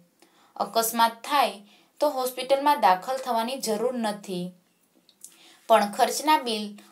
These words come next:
ઓરિજિનલ કોપી આપવાની રહેશે. પાર્શિયલી ડિસેબલ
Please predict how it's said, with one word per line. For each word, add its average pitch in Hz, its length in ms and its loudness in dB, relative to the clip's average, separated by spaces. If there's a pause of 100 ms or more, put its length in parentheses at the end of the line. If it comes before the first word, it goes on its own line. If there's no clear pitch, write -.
ઓરિજિનલ 262 500 0
કોપી 220 540 -4
આપવાની 220 480 0
રહેશે. 185 560 -4 (640)
પાર્શિયલી 226 520 4
ડિસેબલ 190 600 -4